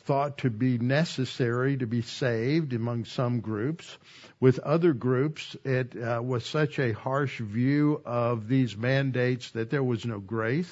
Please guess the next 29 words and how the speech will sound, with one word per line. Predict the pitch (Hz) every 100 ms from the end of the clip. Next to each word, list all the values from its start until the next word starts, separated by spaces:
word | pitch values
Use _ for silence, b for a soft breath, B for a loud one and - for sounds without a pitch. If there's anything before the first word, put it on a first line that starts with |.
| -
The | 117 110
idea | 113 110 123
of | 101
grace | 101 113 139 151 -
was | 107 104
lost. | 110 107 117 156 - B B B B B B
And | 170 180
that | 180 135
both, | 151 165 135 - -
both | 131 131 147 120 202 202
of | 131
those | 127 139
go | 135 123
back | 131 135 -
to | 127
the | 101 -
problem | 120 123 127 123 113
that | 123 113
has | 117 101
plagued | - - 147 156 143 127
Christianity | - 143 135 123 120 127 127 120 127
since | - 127 113 -
the | 110 107
s-, | - - - - -
second | - - 131 135 131
century. | - - 127 113 - 90 - B B B B B
And | 113
that | 131 131
is, | 113